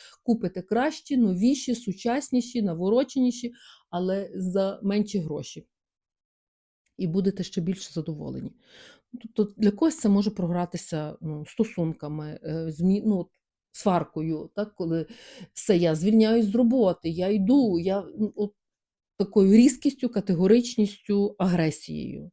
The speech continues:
так, тому що, ну, вогонь, він такий, він спалахує за секунду і все руйнує зразу. Знову ж таки, не лякайтеся, тому що це з нашого життя тільки йде те, що нам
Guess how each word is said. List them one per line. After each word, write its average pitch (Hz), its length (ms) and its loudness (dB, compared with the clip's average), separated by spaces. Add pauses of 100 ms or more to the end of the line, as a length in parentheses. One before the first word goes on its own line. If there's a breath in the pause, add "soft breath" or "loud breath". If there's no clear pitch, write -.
так, 254 240 -12
тому 190 140 -4
що, - 340 -10
ну, 180 240 -4
вогонь, 226 400 2
він 214 180 2
такий, - 440 -8 (240 loud breath)
він 202 100 4
спалахує 233 720 0
за 190 120 -2
секунду 254 640 2
і 190 240 -4
все 208 280 -4
руйнує 170 460 -4
зразу. - 400 -16 (720 loud breath)
Знову 190 380 2
ж - 80 -10
таки, 190 360 -6 (400)
не 202 240 6
лякайтеся, 220 760 0
тому 202 240 0
що 202 160 -8
це 214 400 -2 (1040)
з 185 100 -4
нашого 233 340 4
життя 208 340 0
тільки 214 280 -2
йде 180 220 2
те, 240 320 0
що 214 200 -6
нам 214 400 -2